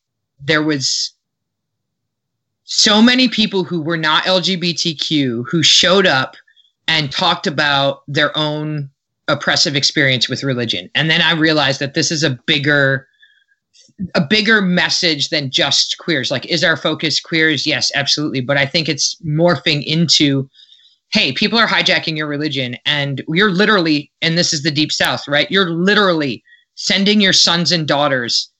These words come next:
to the Middle East to fight extremists who are hijacking their religion.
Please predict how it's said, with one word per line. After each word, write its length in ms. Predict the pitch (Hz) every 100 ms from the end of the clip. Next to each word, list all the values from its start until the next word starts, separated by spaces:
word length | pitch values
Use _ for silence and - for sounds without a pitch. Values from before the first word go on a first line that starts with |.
| _ _ _
to 100 | -
the 100 | 160
Middle 260 | 170 180 185
East 360 | 175 160 - -
to 80 |
fight 400 | 139 - 196 190
extremists 580 | 196 - - 180 160 139
who 100 | 165
are 80 | 147
hijacking 540 | - 151 151 139 151
their 120 | 143 131
religion. 520 | 139 143 127 113